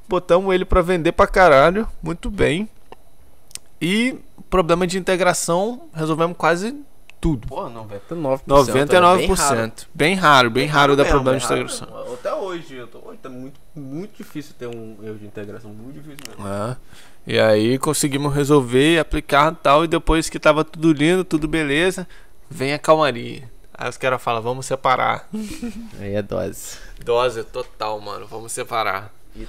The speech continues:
Speaker 2: toma ele coisa, tá?
Speaker 1: Toma ele coisa.
Speaker 2: Toma
Speaker 1: E eu falei, eu falei com, com a Amanda até na época, eu falei, "Pô, tão querendo separar a gente. Vamos botar no,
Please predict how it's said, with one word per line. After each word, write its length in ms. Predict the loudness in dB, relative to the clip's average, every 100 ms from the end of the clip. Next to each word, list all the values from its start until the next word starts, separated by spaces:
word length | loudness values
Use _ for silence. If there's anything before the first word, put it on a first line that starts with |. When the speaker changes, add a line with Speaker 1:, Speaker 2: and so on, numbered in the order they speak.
| -10
Speaker 2:
toma 280 | -8 -6 -6
ele 100 | -10
coisa, 440 | -10 -8 -6 -8 -12
tá? 80 | -6
Speaker 1:
Toma 220 | -2 0
ele 80 | 0
coisa. 260 | 4 2 2
Speaker 2:
Toma 140 | -2
Speaker 1:
E 60 | 8
eu 100 | 8
falei, 480 | 12 10 12 10 8
eu 80 | 6
falei 300 | 6 6 4
com, 480 | 2 0 0 -2 -2
com 160 | 2
a 40 | 4
Amanda 360 | 4 4 4
até 180 | 2 2
na 100 | 2
época, 240 | 2 -2
eu 40 | -6
falei, 160 | -6
"Pô, 180 | -4 -4
tão 180 | -4 -4
querendo 400 | 0 2 2 -2
separar 480 | -2 -2 2 4 6
a 80 | 4
gente. 520 | 2 0 -2 -8 -12 -14
Vamos 260 | -6 -4 2
botar 760 | 2 4 6 10 10 8 4 -6 -16 -20 -16
no, 380 | -6 -2 0 -2